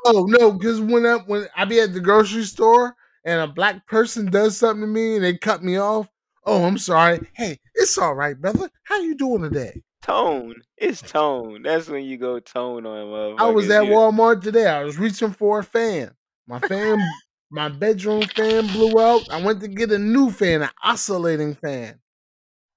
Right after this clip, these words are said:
Speaker 1: I went to go pick the motherfucker up. A black man, another black man.
Speaker 2: He probably was a quarterback.
Speaker 1: Probably going through the same situation as me.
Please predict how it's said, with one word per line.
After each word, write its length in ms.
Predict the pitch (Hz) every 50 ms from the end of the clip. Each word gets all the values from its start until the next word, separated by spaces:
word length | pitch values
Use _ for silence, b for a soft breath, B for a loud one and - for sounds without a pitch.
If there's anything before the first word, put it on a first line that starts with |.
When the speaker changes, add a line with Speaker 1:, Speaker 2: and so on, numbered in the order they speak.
| _ - 120
Speaker 1:
I 100 | 143 165
went 160 | 190 202 185
to 60 | 180
go 160 | 175 190 190
pick 260 | 170 - 208 214 196
the 80 | - 202
motherfucker 680 | 202 208 208 202 196 185 214 202 202 180 202 202 214 226
up. 120 | 190 - _ _ _ _ _ _
A 140 | - 147 151
black 420 | 127 _ - 208 226 220 - _ 139
man, 460 | 147 147 147 156 170 190 226 294 285 _ _ _ _ _ _ _ _ _ -
another 460 | 214 233 240 254 277 269 220 196 175
black 360 | 151 139 151 160 165 156 -
man. 520 | 156 160 165 170 185 202 214 233 320 311 - _
Speaker 2:
He 80 | _ _
probably 280 | - 131 127 139 139 131
was 140 | 120 107 101
a 60 | 101
quarterback. 520 | _ - 113 127 123 101 101 95 101 - - _ _ _ _ _ _ _ _
Speaker 1:
Probably 480 | - - - 247 240 240 214 226 214 202
going 360 | 180 196 208 208 208 196 190
through 120 | 214 208
the 120 | 196 190 165
same 300 | - 196 190 185 180 156
situation 680 | - 185 175 - - 165 165 170 170 160 151 160 156
as 160 | 151 151 139
me. 400 | 135 151 160 175 196 240 320 294